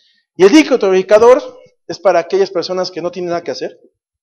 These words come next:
Y en lugar de estar jugando Candy Crush, pueden empezar a hacer cómo se calcula el dígito verificador. Sol-, solamente para aquellas personas que tienen tiempo, ¿eh?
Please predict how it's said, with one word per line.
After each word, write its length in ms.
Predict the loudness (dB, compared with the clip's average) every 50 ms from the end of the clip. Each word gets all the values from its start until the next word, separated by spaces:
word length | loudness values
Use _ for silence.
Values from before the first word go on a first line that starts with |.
| _ _ _ _ _ _ _ _ _ _ _ _ -6
Y 60 | -2
en 80 | 0
lugar 140 | 2 4 4
de 40 | 4
estar 160 | 4 4 0
jugando 260 | 2 0 0 0 0
Candy 240 | 0 -2 -2 -2 -4
Crush, 340 | -6 -6 -6 -6 -6 -10 -18 _ _ _ _ _ _ _ _ _ _ _ _ _ _ _ _ _ _ _ _ _
pueden 220 | -2 -2 0 0 -2
empezar 400 | -4 -6 -6 -8 -4 -4 -4 -4
a 20 |
hacer 320 | -4 -6 -8 -8 -10 -10 -18 _ _ _ _ _ _ _ _ _ _ _ _ _ _ _ _
cómo 240 | 0 0 2 2 0
se 160 | -2 -4 -4
calcula 440 | -2 -2 -4 -2 0 0 2 2 2
el 80 | 2 0
dígito 360 | -6 -12 -12 -12 -10 -8 -8
verificador. 720 | -8 -8 -8 -10 -12 -12 -8 -6 -4 -2 -2 -2 -4 -6 -10 -20 _ _ _ _ _ _ _ _ _ _ _ _ _ _ _ _ _ _ _ _ _ _ _ _ -8
Sol-, 240 | -2 -2 -2 0 2
solamente 380 | 2 2 4 4 2 0 0
para 160 | 2 2 2 2
aquellas 220 | 2 -2 -6 -6
personas 360 | -6 -8 -8 -6 -8 -8 -8
que 80 | -10 -14
tienen 280 | -14 -12 -12 -12 -12
tiempo, 340 | -10 -12 -14 -12 -8 -8 -8
¿eh? 160 | -8 -8 -12